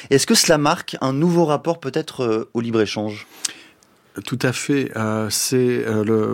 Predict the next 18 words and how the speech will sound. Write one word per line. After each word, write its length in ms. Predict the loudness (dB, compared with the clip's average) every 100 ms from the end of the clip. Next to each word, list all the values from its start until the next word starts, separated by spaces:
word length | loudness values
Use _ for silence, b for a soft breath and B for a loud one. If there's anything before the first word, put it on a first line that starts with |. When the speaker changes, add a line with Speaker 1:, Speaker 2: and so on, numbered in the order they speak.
| -4 -4
Speaker 2:
euh, 120 | -2 -4
le 80 |
président 380 | -2 0 2 2
Roosevelt 540 | 2 2 2 2 2 0
et 60 |
son 240 | -2 0 -2
conseiller 420 | -2 -2 -2 -2
au 60 |
commerce, 480 | -2 -2 -2 -2 -4
euh, 320 | -2 -2 -4 -6
Cordell 460 | -2 0 0 -2 0
Hull, 240 | -2 -2 -6 -4
qui 140 | -2
vont 160 | 0 0
lancer 340 | -2 -2 -2
cette 300 | -2 -4 -6
révolution 640 | -4 -2 -2 -2 -2 -2 -2
diplomatique, 800 | -4 -6 -6 -6 -6 -8 -10